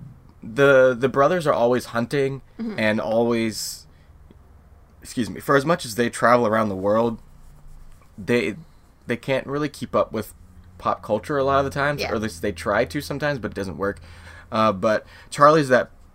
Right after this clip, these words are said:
Speaker 1: person who comes in and was, and is very connected to the world and, and knows what's going on,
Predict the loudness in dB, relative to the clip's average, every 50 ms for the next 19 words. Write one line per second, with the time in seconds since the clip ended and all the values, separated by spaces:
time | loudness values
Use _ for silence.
0 | -18 -6 -2 -2 -2 0 -2 -6 -6 -8 -6 -4 -4 -4 -2 -2 0 0 0 0
1 | 0 -2 -6 -8 -8 -10 -10 -10 -14 -18 -20 -20 -20 -14 -8 -4 -4 -4 -4 -4
2 | -2 0 4 4 4 4 2 -2 -4 -4 -4 -4 -4 -4 -8 -8 -6 -6 -6 -4
3 | -6 -6 -6 -6 -6 -6 -8 -10 -14 -20 -20 -20 -20 -20 -20 -20 -20 -20 -20 -20
4 | _ _ -4 -2 0 0 0 0 -2 -4 -8 -10 -14 -18 _ -12 -10 -8 -6 -2
5 | -2 0 0 -2 -2 -4 -6 -6 -6 -4 -2 -2 -2 -2 -2 -2 -4 -4 -4 -4
6 | -6 -8 -10